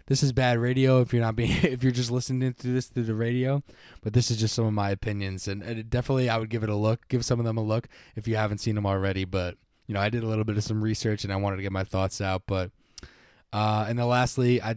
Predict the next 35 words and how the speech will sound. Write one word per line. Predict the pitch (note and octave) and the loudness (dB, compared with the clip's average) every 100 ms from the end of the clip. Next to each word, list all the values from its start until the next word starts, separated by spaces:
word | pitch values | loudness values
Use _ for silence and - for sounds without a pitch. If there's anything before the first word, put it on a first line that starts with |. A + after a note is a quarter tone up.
| A2+ | -2
I | A#2 | -2
didn't | A#2 A2 | 0 -2
think | G#2+ | -4
Kr-, | - - | -6 -8
Kristen | - C#3+ C3 B2 | -2 0 2 4
Lu-, | G3 D3+ C#3 | 6 4 0
<laughs> | |
Kristen | - D#3+ - C3+ | 2 2 2 -2
Stewart | B2 C3 B2+ A#2+ | 0 4 4 4
looked | A2+ A2 | -2 -4
like | A2+ G#2 G2+ - | -4 -4 -6 -8
a | G2+ | -6
bus | G2 G#2 - | -2 -2 -2
boy | - A2 A2 A2+ - _ _ _ - - | -2 2 2 2 -2 _ _ _ -20 -6
at, | G#2 G2 | -4 -2
like, | F#2 | -4
Friendly's, | - A2+ G#2+ A2 A#2 A#2+ - - | -4 -2 0 0 -4 -4 -8 -8
<laughs> | B2 - - C3+ - - - - - - - - | -6 -4 -2 -2 -2 -8 -20 -18 -16 -18 -20 -8
um, | G#2 G2+ F#2+ G2 G2+ - _ _ - | -4 -4 -4 -10 -14 -20 _ _ -12
or, | A2+ | -6
like, | A2 G#2+ | -6 -4
a, | G#2+ G2+ | -4 -4
a | A2+ | -6
bus | G#2+ A2+ G#2+ | -4 -2 -2
boy | - A#2 A2+ | -2 0 2
at, | G#2+ F#2+ | 0 -2
like, | G2+ | -6
a | F#2+ | -4
shitty | - A2 | -2 -2
steakhouse | G#2+ - G#2 G#2 A2 G#2+ A2 | -2 -2 -4 -2 -2 -2 -2
growing | - G#2+ G#2 G#2 | 0 2 2 0
up. | G2+ - | -4 -6
<laughs> | - - - - | -16 -20 -20 -14
So, | - F#3+ - D3 C3+ - - - - - - - | 2 4 4 4 2 0 -8 -20 -20 -20 -20 -8
um, | A2 G#2+ G2+ G2+ G2+ | -2 0 0 -2 -6